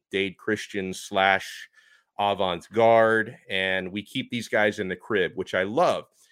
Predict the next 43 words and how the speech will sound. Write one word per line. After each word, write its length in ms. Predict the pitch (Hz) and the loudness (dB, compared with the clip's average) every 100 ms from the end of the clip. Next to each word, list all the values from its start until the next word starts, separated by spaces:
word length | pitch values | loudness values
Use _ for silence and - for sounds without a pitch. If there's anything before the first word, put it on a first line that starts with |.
| _ - | _ -4
And, 560 | 107 98 98 98 98 110 | 0 2 0 -2 -4 0
you 80 | |
know, 160 | 131 101 | 2 4
I, 160 | 101 95 | 2 0
Miami's 480 | 113 104 139 147 - | 2 4 4 0 -2
still 180 | 160 147 | -2 0
gonna 160 | 127 | -2
keep 240 | - 131 117 | -4 -8 -6
recruiting 480 | 110 - 131 117 113 | -6 -4 -4 -4 0
other 420 | 117 117 113 - - | 0 0 -6 -6 -6
big-time 460 | 120 127 117 110 | -6 -2 -2 0
wide 260 | 107 110 98 | 2 0 0
receivers, 640 | 101 131 147 123 117 - | -8 -6 -4 -4 -4 -8
even 240 | 131 123 117 | -8 -4 -4
if 80 | 120 | -4
they 100 | 110 | -2
get 220 | 113 - - | -2 -2 0
Foles. 520 | 131 143 120 123 - | 2 2 0 -4 -6
Uh, 220 | 120 113 104 | -2 0 0
I 140 | 117 | -2
still 320 | 120 - 147 131 | -4 -2 -2 -2
keep 260 | - 139 | -4 -8
my 220 | 127 117 | -2 0
eyes 320 | 117 120 123 117 | 2 2 0 -4
on 200 | 113 107 | -8 -4
players 420 | 123 117 120 120 | -4 -2 -4 -2
like 240 | 117 110 _ _ _ - | -2 -2 _ _ _ -6
Andy 320 | 113 110 127 | -4 -4 -6
Jean 600 | 120 120 117 117 131 135 _ _ _ _ _ - | -6 -4 -2 -2 -4 -8 _ _ _ _ _ -2
and 160 | 120 | -2
Hakeem 480 | 117 123 120 139 135 | 2 2 2 -4 -2
Williams. 480 | 127 123 117 123 135 | 2 2 2 -2 -2
Hakeem, 720 | 131 123 - 135 131 139 - _ - | -2 -2 -4 -8 -6 -8 -14 _ 0
I 120 | 120 | 2
like 280 | 127 127 123 | 4 2 0
a 60 | |
lot. 320 | 120 123 127 120 | -2 0 -2 -2
We 120 | 110 | 0
all 180 | 123 131 | 0 2
like 240 | 120 123 | 0 -2
him 200 | - 123 | -6 -4
a 60 | 110 | -2
lot. 540 | 107 113 120 123 120 | 2 2 2 0 -6